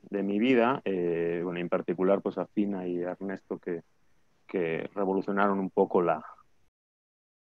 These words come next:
pues, la dirección, ¿no? de esta institución y que me da muchísimo gusto que estén al frente, que son los que me han invitado, quizás sin mucho mérito, a estar en este jurado, ¿no? También les quiero agradecer a los colegas, eh, que participaron conmigo en el jurado, porque efectivamente, como decía Juan, eh, Vadillo, fue muy enriquecedor, eh,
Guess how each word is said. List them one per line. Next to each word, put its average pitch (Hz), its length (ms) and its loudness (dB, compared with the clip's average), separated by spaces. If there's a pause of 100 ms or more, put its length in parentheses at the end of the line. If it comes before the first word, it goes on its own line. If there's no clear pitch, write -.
(400)
pues, 101 120 -2
la 98 80 4
dirección, 98 480 4
¿no? 104 100 4
de 101 60 6
esta 101 140 0
institución 101 500 2
y 92 40 0
que 87 140 -4
me 85 120 -4
da 92 100 0
muchísimo 92 500 0
gusto 98 260 2
que 90 100 0
estén 95 220 0
al 92 120 2
frente, 98 340 4
que 87 100 2
son 90 180 2
los 87 120 2
que 92 100 -4
me 87 120 0
han 90 160 0
invitado, 98 480 6
quizás 98 320 2
sin 95 120 2
mucho 95 380 2
mérito, 98 500 4
a 95 40 6
estar 95 240 4
en 95 140 2
este 87 320 -2 (380)
jurado, 101 360 10
¿no? 117 160 8
También 131 200 10
les 135 100 12
quiero 143 140 12
agradecer 127 320 12
a 123 60 12
los 110 140 8
colegas, 117 520 8 (100)
eh, 95 160 -2 (460)
que 92 380 6
participaron 101 460 6
conmigo 107 200 8
en 104 60 8
el 101 60 4
jurado, 110 240 8
porque 98 260 4
efectivamente, 107 560 6
como 95 180 6
decía 98 280 6
Juan, 98 460 6
eh, 92 260 0
Vadillo, 107 500 6
fue 101 120 6
muy 101 200 2
enriquecedor, 101 840 0
eh, 90 340 -4